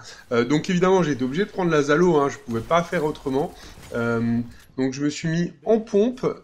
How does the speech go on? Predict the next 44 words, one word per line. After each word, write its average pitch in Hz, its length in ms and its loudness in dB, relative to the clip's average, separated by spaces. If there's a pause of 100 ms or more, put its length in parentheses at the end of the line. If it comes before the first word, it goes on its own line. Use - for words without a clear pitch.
invisible 196 680 0
bien 139 160 0
sûr, 220 240 0
avec 135 200 4 (180)
toute 240 200 -8
l'augmentation 170 600 -2
des 151 320 -2
invisibilités 143 800 -6
possibles, 196 480 -6 (400)
pour, 139 180 2
euh, 131 160 4
se - 180 -6
mettre 196 180 2
accroupi 180 360 -6
dans 165 140 0
les 160 100 -2
coins 180 460 -2
et, 156 120 0
euh, 127 200 0
surprendre 151 440 -6
l'ennemi, 147 360 -2 (420)
euh, 123 300 4
rester 147 380 -2
super 220 420 -4
statique, 202 720 -6 (320)
euh, 131 80 -2
utiliser 170 400 -2
son 175 180 -6
super 170 400 -2
le 202 160 -2
plus 214 160 -4
souvent 190 440 -2
et 165 80 -2
sa 156 180 -2
grenade 165 320 -2 (100)
le 202 80 -4
plus 214 220 -8
souvent, 180 400 -2
donc 147 220 -4
pour 143 160 -16
faire 160 180 -4
des 160 80 -4
kills 160 220 -10
faciles. 214 420 -6